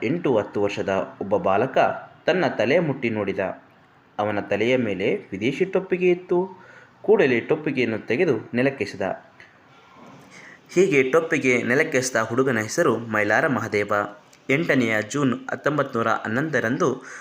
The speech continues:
ಮೂಟೆಬೆನ್ನೂರಿನಲ್ಲಿ ಜನಿಸಿದರು. ತಂದೆ ಮಾರ್ತಾಂಡಪ್ಪ, ಮಹಾದೇವನ ತಾಯಿ ಬಸಮ್ಮ ದೇಶಪ್ರೇಮಿ. ಆ ಹೊತ್ತಿಗೆ ಬ್ರಿಟಿಷರ ವಿರುದ್ಧ ಹೋರಾಡಿದ್ದ ಆ ತಾಯಿ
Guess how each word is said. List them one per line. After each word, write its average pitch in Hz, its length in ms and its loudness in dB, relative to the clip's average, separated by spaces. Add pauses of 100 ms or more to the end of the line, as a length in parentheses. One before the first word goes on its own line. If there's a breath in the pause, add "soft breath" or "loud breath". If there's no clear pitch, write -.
(160 loud breath)
ಮೂಟೆಬೆನ್ನೂರಿನಲ್ಲಿ 120 1040 0
ಜನಿಸಿದರು. 107 800 -2 (500 loud breath)
ತಂದೆ 151 320 2
ಮಾರ್ತಾಂಡಪ್ಪ, 113 760 -2 (600)
ಮಹಾದೇವನ 139 540 2
ತಾಯಿ 120 500 0
ಬಸಮ್ಮ 98 560 -4 (380)
ದೇಶಪ್ರೇಮಿ. 101 680 -2 (680 loud breath)
ಆ 107 120 4
ಹೊತ್ತಿಗೆ 104 520 -2
ಬ್ರಿಟಿಷರ 107 480 -2
ವಿರುದ್ಧ 98 280 -2
ಹೋರಾಡಿದ್ದ 98 640 0 (240)
ಆ 104 340 2
ತಾಯಿ 120 580 -2